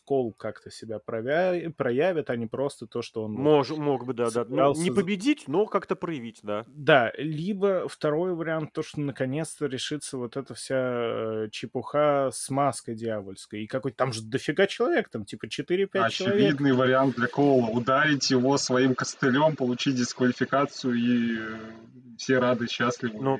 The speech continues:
Speaker 3: и
Speaker 2: подожди,
Speaker 3: то
Speaker 2: но ты
Speaker 3: полчаса
Speaker 2: же
Speaker 3: нет.
Speaker 2: видел? Значит, чё там Коул сделал? Значит, он перстень подбросил так, что, мол,
Speaker 1: Сначала
Speaker 3: Сначала
Speaker 1: он
Speaker 3: пояс
Speaker 1: с поясом
Speaker 3: пытался
Speaker 1: провалился,
Speaker 3: передать.
Speaker 1: да. Потом
Speaker 3: Или
Speaker 1: перстень тоже
Speaker 3: что?
Speaker 1: обос-,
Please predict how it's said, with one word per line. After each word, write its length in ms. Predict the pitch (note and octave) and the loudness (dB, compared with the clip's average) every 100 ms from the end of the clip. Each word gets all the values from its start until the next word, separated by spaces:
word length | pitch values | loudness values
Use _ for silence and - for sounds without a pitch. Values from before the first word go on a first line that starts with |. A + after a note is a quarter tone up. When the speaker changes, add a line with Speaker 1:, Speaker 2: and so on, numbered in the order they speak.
| C#3 | 2
Speaker 3:
и 160 | C#3+ E3 | 4 4
Speaker 2:
подожди, 100 | F3 | 4
Speaker 3:
то 140 | C3 B2 | 2 4
Speaker 2:
но 120 | C3+ | 4
ты 160 | C3 C#3+ | 4 4
Speaker 3:
полчаса 0 | |
Speaker 2:
же 140 | B2+ | 4
Speaker 3:
нет. 220 | B2 D4 | 6 4
Speaker 2:
видел? 240 | D#4+ A3+ - _ _ _ _ | 4 0 -4 _ _ _ _
Значит, 320 | C#3 C#3+ - | -4 -4 -4
чё 160 | - B3 | -6 -2
там 160 | A#3+ G#3+ | -2 -2
Коул 300 | A3+ G#3 F#3 | -2 -2 -2
сделал? 500 | D3+ E3 F3 D#3 C3 | 0 2 4 4 2
Значит, 360 | B2+ D3 - D#3+ | 0 -4 -4 -4
он 360 | D#3 C3+ B2+ | -4 -4 -6
перстень 520 | A#2+ D#3+ A#3+ C#4 F3 C#3 | -6 2 2 2 -6 -2
подбросил 600 | C#3 C3 C#3+ C3+ - A#2+ | -2 -2 -2 -2 -4 -4
так, 200 | B2 A2 | -4 -4
что, 180 | - A2+ | -8 -8
мол, 300 | G#2+ G2 _ _ _ | -6 -8 _ _ _
Speaker 1:
Сначала 500 | - D3 D3+ F#3 F3 | 0 2 6 6 6
Speaker 3:
Сначала 20 | |
Speaker 1:
он 200 | D#3+ D#3+ | 6 6
Speaker 3:
пояс 260 | F#3+ F3+ G3+ | 4 6 8
Speaker 1:
с 300 | B3+ A#3+ - | 8 6 -2
поясом 80 | C#3 | 0
Speaker 3:
пытался 720 | C3 B2+ - B2+ A#2+ B2 B2+ | 2 2 2 2 4 2 0
Speaker 1:
провалился, 0 | |
Speaker 3:
передать. 480 | A#2+ A2 G#2+ A2 G#2 | 0 -2 0 2 2
Speaker 1:
да. 260 | G2+ G#2+ - _ _ _ _ _ _ _ _ | 0 -8 -16 _ _ _ _ _ _ _ _
Потом 340 | C3+ C3 D#3 | -4 0 4
Speaker 3:
Или 20 | B2+ | 4
Speaker 1:
перстень 480 | A#2 A#2 A2+ A2 A2+ | 4 0 -2 -8 -8
тоже 320 | A2+ G#2+ G#2 | -8 -6 -8
Speaker 3:
что? 20 | |
Speaker 1:
обос-, 500 | G#2+ A2+ G#2+ - - | -10 -10 -12 -14 -12